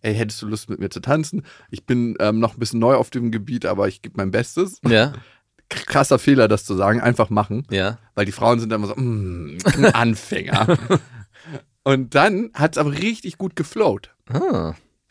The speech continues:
Speaker 1: Richtig, richtig gut. Ich hab mit drei, vier verschiedenen Frauen getanzt, bis ich dann irgendwie eine ältere Frau gesehen hab am Rand.
Speaker 2: Oh,
Speaker 1: Und
Speaker 2: da kam die mit, das Mitleid in dir hoch.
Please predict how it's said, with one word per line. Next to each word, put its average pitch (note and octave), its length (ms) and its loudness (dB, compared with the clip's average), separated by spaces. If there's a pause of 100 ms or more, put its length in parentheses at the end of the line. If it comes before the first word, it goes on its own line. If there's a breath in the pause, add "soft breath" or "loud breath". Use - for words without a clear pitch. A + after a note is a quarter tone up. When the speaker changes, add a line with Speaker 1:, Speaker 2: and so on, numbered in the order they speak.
(220)
Speaker 1:
Richtig, D#3 280 0
richtig C#3+ 280 -6
gut. D3 260 2
Ich - 100 -4
hab B2+ 120 0 (100)
mit A#2+ 160 -6
drei, B2+ 160 4
vier D#3 220 0
verschiedenen B2 420 -4
Frauen D3+ 260 0
getanzt, D3+ 400 -6 (360 loud breath)
bis F3 180 0
ich F3+ 100 -6
dann D#3 220 0
irgendwie C3+ 420 -4
eine A#2+ 220 -2
ältere E3 320 2
Frau C3 260 2
gesehen A#2+ 280 -2
hab A2 120 -4
am G#2+ 200 0
Rand. A2 340 0 (400 soft breath)
Speaker 2:
Oh, G#2+ 120 4
Speaker 1:
Und F#2+ 60 6
Speaker 2:
da F#2 100 4
kam F#2+ 260 0
die F2+ 100 -2
mit, F#2 240 -2
das - 160 -10
Mitleid G#2 380 -6
in E2 60 -10
dir E2 120 -8
hoch. F#2+ 220 -10